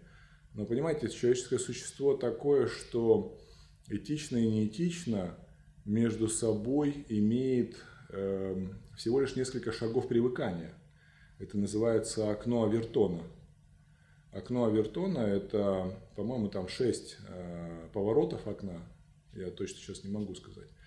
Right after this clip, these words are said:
Вот, которые между ужасно и как мы без этого жили, содержит всего шесть шагов. Это шесть шагов привыкания к любой идее.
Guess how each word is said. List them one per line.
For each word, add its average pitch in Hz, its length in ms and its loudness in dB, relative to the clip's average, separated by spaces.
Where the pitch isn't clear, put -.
Вот, 107 480 2
которые 127 640 6
между 110 680 2
ужасно 127 840 0
и 107 460 4
как 131 220 0
мы 120 100 4
без 110 140 2
этого 110 320 6
жили, 160 500 2
содержит 120 420 2
всего 120 200 4
шесть 123 280 4
шагов. 147 360 2
Это 104 220 -4
шесть 131 260 0
шагов 120 340 2
привыкания 113 800 2
к - 80 -10
любой 110 420 6
идее. 87 400 -6